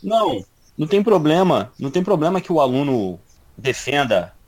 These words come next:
é, seja contra a ditadura em sala de aula, mas ele obrigatoriamente tem que dar o outro lado. Ora, mas de, de certa forma, eu, eu sou professor de história. Quando a gente vai falar sobre ditadura, a gente já fala sobre, de certa forma, sobre o outro lado. A gente fala que teve guerrilha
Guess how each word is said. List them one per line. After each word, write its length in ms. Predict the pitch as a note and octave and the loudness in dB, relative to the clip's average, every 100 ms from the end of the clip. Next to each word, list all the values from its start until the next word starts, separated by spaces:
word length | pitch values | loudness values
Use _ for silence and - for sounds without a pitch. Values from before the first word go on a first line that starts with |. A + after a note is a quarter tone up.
| - | -8
é, 280 | G#2+ G#2 G2+ | -4 -4 -6
seja 280 | - C#3+ | -6 -6
contra 280 | C#3 D3 C3+ | -4 -4 -4
a 40 | A#2+ | -6
ditadura 300 | - A#2 B2 | -4 -4 -4
em 40 | |
sala 200 | C3 B2 | -2 -2
de 100 | - | 2
aula, 220 | A2 G2+ | 2 2
mas 200 | G#2+ A#2+ | 0 -2
ele 100 | C#3+ | 0
obrigatoriamente 680 | D3 D#3 D#3+ D#3+ D#3 D#3 E3+ | 0 2 2 2 0 0 -4
tem 120 | G#3 | -8
que 100 | G3+ | -6
dar 120 | G#3+ | -2
o 40 | G#3+ | 0
outro 240 | G#3+ - | 0 -2
lado. 340 | D4 F#3+ B2+ F2+ _ _ _ _ - | 0 0 0 -6 _ _ _ _ -2
Ora, 360 | G3 A#2+ D#2+ - _ _ _ _ _ _ | 0 0 -2 -16 _ _ _ _ _ _
mas 240 | B2 E3+ F3 | -8 -6 -6
de, 120 | A3 | -10
de 100 | E3 | -12
certa 320 | A#3+ E3 - | -4 -4 -2
forma, 540 | - B2 F#3 D3 F#2 E2+ - - | -6 0 0 0 -4 -8 -16 -4
eu, 180 | D3 | -2
eu 140 | G3+ F3+ | -2 -4
sou 140 | F#3 | -6
professor 260 | E3+ F3 D#3+ | -8 -10 -14
de 60 | |
história. 420 | - - F#2+ F2+ - - | -16 -12 -12 -12 -20 -14
Quando 140 | G#3+ | -10
a 40 | B3+ | -8
gente 160 | A3 | -8
vai 100 | F3+ | -6
falar 220 | E3+ C#3 B2 | -4 -4 -6
sobre 220 | A#2+ G#2 | -8 -14
ditadura, 560 | G2 - G2+ D#3 C#3 - - - - | -14 -14 -2 0 0 -4 -20 -20 -10
a 80 | A#3 | -8
gente 160 | A#3 | -4
já 80 | A#3+ | -6
fala 300 | - G#3 C4 | -2 0 0
sobre, 260 | - G3 C#3 | -2 -8 -10
de 140 | C3 | -14
certa 280 | - C3+ D3 | -6 -4 -4
forma, 160 | D3+ C#3 | -6 -8
sobre 180 | C#3 | -4
o 20 | C3 | -4
outro 180 | - | -2
lado. 160 | A#2 G2 | -2 -2
A 60 | G#2 | -2
gente 180 | E3 | -8
fala 360 | - E3 C4 B3 | -2 0 0 -2
que 180 | C#3+ D3 | -8 -6
teve 240 | D#3 C#3 | -6 -4
guerrilha 480 | C3 B2 A2+ A2 F#2+ | -4 -4 -4 -6 -8